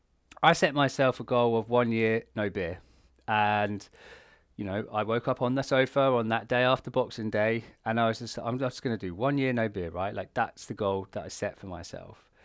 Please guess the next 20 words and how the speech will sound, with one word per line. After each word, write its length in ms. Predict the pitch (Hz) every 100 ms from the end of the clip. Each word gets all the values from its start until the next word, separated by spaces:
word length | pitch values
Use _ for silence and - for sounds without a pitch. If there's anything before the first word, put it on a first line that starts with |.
| - - -
Now, 400 | 190 170 151 208 220 _
some 220 | - 180
of 120 | 190 156
you 140 | 147
might 240 | 143 123
be 240 | 104 131 120
thinking, 640 | - 127 117 131 117 113 _ _
"That's 340 | 127 113 - -
ridiculous. 600 | 110 117 - 120 131 -
I 60 | 120
could 140 | 110
never 200 | 117 113
go 260 | 113 107 107
a 20 |
year 300 | 104 110 107
without 380 | 101 104 87 -
beer," 260 | 104 113
or 160 | 104 95
whatever 480 | 101 107 107 104 104
your 380 | 101 101 98